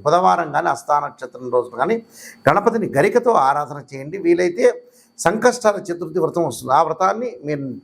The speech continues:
చేసుకోండి. ఓం గం గణపతి అయిన మన గకార అష్టోత్తరంతో మాత్రమే, మామూలు అష్టోత్తరం అవసరం లేదు. గకార గం గతో-, గం గకార అష్టోత్తరంతో మాత్రమే మీరు బుధవారం రోజున హస్తా నక్షత్రం గణపతిని ఆరాధన చేయండి. అంటే ఇవన్నీ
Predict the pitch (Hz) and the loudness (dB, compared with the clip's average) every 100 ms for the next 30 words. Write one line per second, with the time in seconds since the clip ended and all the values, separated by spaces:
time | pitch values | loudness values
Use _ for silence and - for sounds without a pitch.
0 | - 127 - 107 90 85 _ - - - | -4 -4 -2 -4 -4 -8 _ -20 -20 0
1 | 139 190 254 233 165 208 180 175 180 180 | 4 6 4 4 4 4 2 2 -2 0
2 | 185 175 190 220 208 202 220 226 233 208 | 0 2 0 -2 0 2 4 4 4 -2
3 | - 214 214 202 185 185 175 170 165 - | -4 -6 -6 -4 -4 0 2 2 0 -4
4 | 170 131 - _ - _ - 135 208 226 | -6 -6 -10 _ -20 _ 2 4 4 2
5 | 196 - 185 - 165 135 135 135 120 95 | 0 2 0 2 0 0 -4 -4 -4 0
6 | 123 131 180 185 147 143 180 - 151 139 | 0 4 2 2 0 -2 -2 0 -2 -2
7 | - 175 175 151 - _ - 156 220 143 | -2 0 2 0 -8 _ 0 2 2 0
8 | 139 180 185 165 139 160 165 160 147 135 | 4 2 4 0 0 -4 -4 -4 -8 -4
9 | 143 139 131 131 156 220 - - - _ | -2 2 0 0 -2 -2 -2 -10 -20 _
10 | - 208 202 170 180 175 160 131 165 196 | 2 4 6 4 4 2 2 4 4 4
11 | 190 185 165 165 160 180 143 - 160 156 | 2 2 2 2 0 -2 -4 0 0 0
12 | 147 143 - 175 131 165 - - 113 110 | -8 -10 -8 -2 0 0 -4 -2 0 0
13 | 113 123 127 90 85 - _ - - - | -2 -6 -14 -16 -16 -18 _ -20 -20 -2
14 | 180 202 226 165 160 208 | 0 4 4 6 4 4